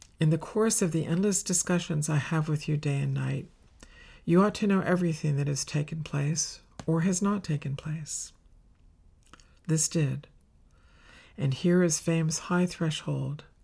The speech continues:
but a sly voice admonishes, et cetera. This did not. It is shining.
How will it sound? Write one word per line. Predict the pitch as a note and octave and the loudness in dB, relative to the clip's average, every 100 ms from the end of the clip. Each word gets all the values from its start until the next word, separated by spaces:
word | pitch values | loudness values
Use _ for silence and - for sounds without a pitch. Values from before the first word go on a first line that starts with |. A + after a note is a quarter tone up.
| _ _ - - | _ _ -20 -10
but | C#3 | -4
a | C3+ | -4
sly | - D#3 D#3 | -2 0 2
voice | D#3 D#3 D3 - | 2 0 0 2
admonishes, | D#3 C#3 C3+ C3 C#3 C#3 | 0 0 -2 -4 -4 -4
et | C3+ | -4
cetera. | - C3+ C3+ C#3 F3+ - _ - - - - _ _ _ _ - - _ - - - - | -4 -4 -4 -6 -8 -14 _ -20 -20 -20 -20 _ _ _ _ -20 -20 _ -20 -20 -20 -6
This | D3 C#3+ - | 0 0 2
did | D#3 | 0
not. | F3+ F#3 C#3+ - _ _ _ - - - - - - | 4 2 2 -4 _ _ _ -20 -20 -20 -20 -20 0
It | D#3 E3+ | 4 4
is | |
shining. | D3+ G3 G3 F#3 D3 B2 | 2 4 4 6 4 0